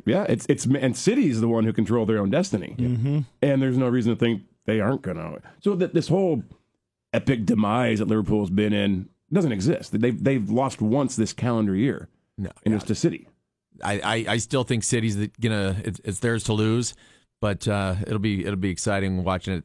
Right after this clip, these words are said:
Speaker 3: going down to the, the wire.
Speaker 1: And then even for the top four to make it, you know, Brandon, it's like, I'm looking at this. Arsenal is the only team of the top six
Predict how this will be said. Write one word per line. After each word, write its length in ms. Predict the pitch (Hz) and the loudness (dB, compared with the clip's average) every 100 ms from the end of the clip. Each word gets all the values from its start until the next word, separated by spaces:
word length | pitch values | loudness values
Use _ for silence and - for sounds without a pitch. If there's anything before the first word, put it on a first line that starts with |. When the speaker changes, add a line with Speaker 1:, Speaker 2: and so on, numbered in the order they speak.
| - | -6
Speaker 3:
going 180 | 95 92 | -4 -2
down 160 | 87 | -2
to 60 | 87 | -4
the, 80 | 80 - | -6 -10
the 440 | 95 85 67 78 - - | -6 -4 -4 -8 -12 -10
wire. 440 | 85 82 71 - _ _ _ - | -6 -4 -6 -10 _ _ _ -2
Speaker 1:
And 200 | 120 113 | 2 2
then 180 | 117 117 | 2 2
even 300 | 120 117 104 | 2 2 0
for 160 | - 110 | 0 0
the 100 | 101 | 0
top 280 | 113 104 | 0 -2
four 300 | - 131 220 | -2 0 2
to 80 | 359 | 2
make 240 | 104 76 87 | 0 -4 -6
it, 160 | 78 _ _ _ _ _ - | -8 _ _ _ _ _ -10
you 80 | - | -4
know, 200 | 92 107 | -2 -2
Brandon, 580 | 92 - 101 113 127 139 | -2 -2 0 2 2 2
it's 120 | 127 | 2
like, 160 | 110 - - - - _ _ | 0 -2 -8 -20 -20 _ _
I'm 160 | 135 135 | 0 2
looking 180 | 160 160 | 2 2
at 40 | |
this. 220 | 151 - - _ _ _ - | 2 0 -8 _ _ _ -2
Arsenal 460 | 160 190 254 240 | 0 2 2 2
is 160 | 151 113 | 2 2
the 140 | 120 - | 2 2
only 300 | 135 175 160 | 2 2 2
team 220 | 160 151 | 2 4
of 20 | |
the 80 | 123 | 2
top 260 | - 131 - | 2 0 0
six 440 | - 156 - - | 0 0 -2 -10